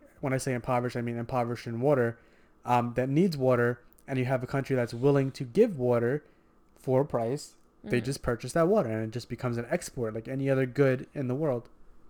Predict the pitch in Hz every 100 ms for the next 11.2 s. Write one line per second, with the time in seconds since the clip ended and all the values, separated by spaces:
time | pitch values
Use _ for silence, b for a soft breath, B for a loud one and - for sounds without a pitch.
0 | - - b b b b b - 214 214
1 | 190 185 180 180 - - _ _ _ _
2 | _ _ - 214 240 208 165 208 247 -
3 | - 185 190 196 - 190 180 170 175 -
4 | _ - - _ - - - 175 165 -
5 | - 78 - 190 - 208 - B B B
6 | B B B B B B - - - -
7 | - 466 392 370 403 480 494 494 480 466
8 | 453 415 403 294 285 285 - 247 262 254
9 | 196 143 165 - 220 220 190 196 180 -
10 | 190 147 139 131 143 - 135 - 120 135
11 | 131 -